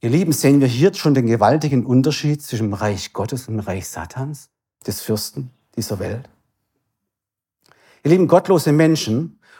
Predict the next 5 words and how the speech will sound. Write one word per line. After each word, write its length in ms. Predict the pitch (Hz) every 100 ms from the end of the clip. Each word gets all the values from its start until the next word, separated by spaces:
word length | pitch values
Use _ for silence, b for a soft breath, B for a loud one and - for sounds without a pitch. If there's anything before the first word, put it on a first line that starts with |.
| b
und 140 | 151
solche, 340 | - 180 214 180
die 140 | 156
Jesus 880 | 139 202 220 - 160 170 - - _ _ -
nicht 460 | 185 208 - -